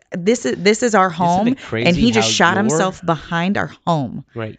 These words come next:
Speaker 1: Why?
Speaker 2: your
Speaker 1: I don't wanna be here.
Speaker 2: your emotional mentality and emotions are different than what people perceived they should be.
Speaker 1: No, 'cause they, they wanted
Speaker 2: I
Speaker 1: me to
Speaker 2: don't know.
Speaker 1: cry and freak the fuck
Speaker 2: I
Speaker 1: out,
Speaker 2: don't
Speaker 1: and I'm like,
Speaker 2: know
Speaker 1: "That's"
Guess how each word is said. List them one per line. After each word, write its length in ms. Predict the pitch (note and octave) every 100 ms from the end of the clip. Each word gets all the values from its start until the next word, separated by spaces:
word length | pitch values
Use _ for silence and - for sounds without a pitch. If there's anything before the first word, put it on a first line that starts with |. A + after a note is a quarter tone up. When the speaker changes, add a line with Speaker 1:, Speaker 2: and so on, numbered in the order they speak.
| G#2+
Speaker 1:
Why? 260 | E3+ F3
Speaker 2:
your 100 | F#3 F3+
Speaker 1:
I 60 |
don't 160 | G3 G3+
wanna 140 | G3
be 160 | E3 F#3+
here. 280 | E3+ D3 -
Speaker 2:
your 260 | D3 E3 G#3+
emotional 680 | D#3+ D3+ A2+ B2 - B2+ B2+
mentality 680 | B2 G#2 G2 G2 G2 G#2+ -
and 100 | G#2
emotions 800 | G#2+ A2 G#2+ - G#2 G#2 _ -
are 120 | G#2
different 460 | G#2+ G#2+ G2+ - - _
than 140 | G#2+ A2 -
what 180 | A2+ A#2+
people 280 | - B2 A2
perceived 800 | - A2 - - - A#2 G#2 - _ _
they 100 | A2
should 280 | - A2 -
be. 180 | - - _ _ _ _
Speaker 1:
No, 140 | A3+ A#3
'cause 160 | -
they, 140 | F#3 G#3
they 180 | G3 G3
wanted 280 | G#3 G#3+
Speaker 2:
I 60 | A#3
Speaker 1:
me 60 | A3
to 80 |
Speaker 2:
don't 140 | F3+ A#2+
know. 60 |
Speaker 1:
cry 240 | D#3 F#3+ F#3
and 140 | F#3
freak 280 | F3+ F#3 F3+
the 80 | F3
fuck 260 | - E3+ -
Speaker 2:
I 40 |
Speaker 1:
out, 140 | E3
Speaker 2:
don't 100 | F#3+
Speaker 1:
and 80 | G3+
I'm 80 | E3+
like, 100 | F3
Speaker 2:
know 200 | A2+ C3+
Speaker 1:
"That's" 240 | G#2+ G2